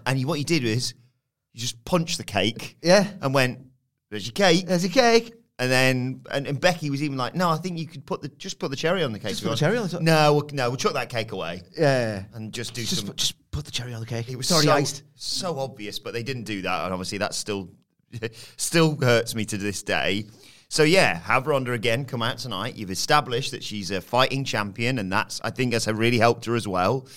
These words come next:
Speaker 1: along with the, the, the manner of her victory against Charlotte Flair at WrestleMania Backlash.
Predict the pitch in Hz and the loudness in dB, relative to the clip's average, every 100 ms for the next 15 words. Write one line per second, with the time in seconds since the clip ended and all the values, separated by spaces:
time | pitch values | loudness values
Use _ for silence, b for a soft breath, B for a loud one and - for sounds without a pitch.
0 | B 95 98 104 104 98 101 101 101 104 | B -6 -2 -2 -2 -4 -4 -4 -2 -2
1 | 98 95 95 107 104 98 101 95 104 - | -2 -2 0 0 0 -2 -2 -2 -4 -4
2 | 101 98 92 - 98 98 - 87 85 90 | -4 -2 -2 -4 -2 -2 -4 -4 -2 -2
3 | 85 67 87 95 92 92 85 82 78 95 | -4 -6 -8 -8 -6 -6 -6 -8 -8 -10
4 | - | -10